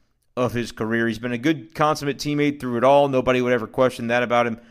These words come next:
But hitting one seventy-two O P S below six hundred, he was in the lineup at,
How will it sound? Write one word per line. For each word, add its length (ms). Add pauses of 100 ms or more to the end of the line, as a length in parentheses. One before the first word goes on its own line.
(400)
But 100
hitting 220
one 160
seventy-two 680
O 80
P 220
S 120
below 280
six 280
hundred, 260
he 100
was 160
in 100
the 80
lineup 340
at, 140